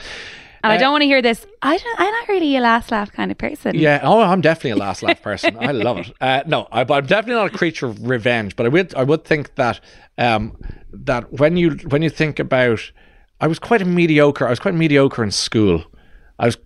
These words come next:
Speaker 2: quite me-
Speaker 1: Really?
Speaker 2: Yeah, I was. Yeah, I was, and that's not, like, like, we can ask the teachers. Like, that's, that's the truth. I didn't shine, um, and in college, I was, I was okay. I started to climb it a little bit, um,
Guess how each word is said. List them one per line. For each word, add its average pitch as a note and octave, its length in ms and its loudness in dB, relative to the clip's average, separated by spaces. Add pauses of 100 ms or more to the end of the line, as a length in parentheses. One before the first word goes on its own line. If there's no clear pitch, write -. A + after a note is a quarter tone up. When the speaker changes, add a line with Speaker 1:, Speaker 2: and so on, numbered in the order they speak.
Speaker 2:
quite D#3 240 -2
me- C#3 140 2
Speaker 1:
Really? A#4 300 4
Speaker 2:
Yeah, C3 180 4
I C3 60 4
was. C#3 280 2
Yeah, C3 300 0
I C3+ 120 2
was, C#3 260 2
and C3 120 0
that's C#3+ 180 2
not, D#3 260 0 (100)
like, A#2 300 -6
like, G2+ 160 -4 (100)
we A2 80 -8
can A2 200 -2
ask A#2+ 340 -2
the A2 160 -2
teachers. - 420 -4
Like, F#2+ 160 -4
that's, A#2+ 260 -2
that's - 280 -4
the - 140 -12
truth. - 340 -2 (400)
I - 60 2
didn't C#3 360 2 (200)
shine, G#2 480 0 (440)
um, G#2 420 -2
and G#2+ 360 -4
in A2+ 160 -8
college, F3+ 640 -2 (380)
I F#4 140 0
was, D#3 320 2 (100)
I A3 60 0
was F3+ 240 0
okay. B2 220 0
I A#2 40 2
started C#3+ 260 0
to A2+ 60 -6
climb B2+ 340 2
it A2 80 -4
a A2 80 -4
little A2+ 260 4
bit, F#2 200 0 (540)
um, G#2 460 0